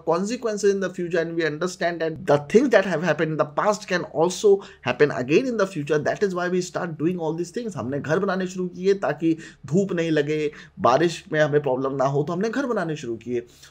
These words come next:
और खाना स्टोर करना शुरू कर दिया हमने, मतलब इतने एसी लगा दिए हमने, एरोप्लेन से चलना शुरू कर दिया,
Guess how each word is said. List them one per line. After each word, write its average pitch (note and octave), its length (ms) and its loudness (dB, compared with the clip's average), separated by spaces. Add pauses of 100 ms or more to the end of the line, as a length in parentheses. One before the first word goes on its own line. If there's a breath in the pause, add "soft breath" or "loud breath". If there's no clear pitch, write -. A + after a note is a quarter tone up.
(120 loud breath)
और A#2+ 640 6
खाना G#3+ 320 4
स्टोर D#3+ 300 -2
करना C3+ 240 -2
शुरू C3+ 200 -4
कर B2+ 160 -2
दिया C3 320 4
हमने, A#2+ 280 -2
मतलब D3+ 240 -2
इतने E3+ 320 2
एसी G3 220 6
लगा D3+ 240 2
दिए B2+ 180 -2
हमने, A2+ 300 -4
एरोप्लेन C3 580 4
से G3 80 -2
चलना C#3 260 -4
शुरू C3+ 160 -6
कर A2 120 -6
दिया, A#2 200 -4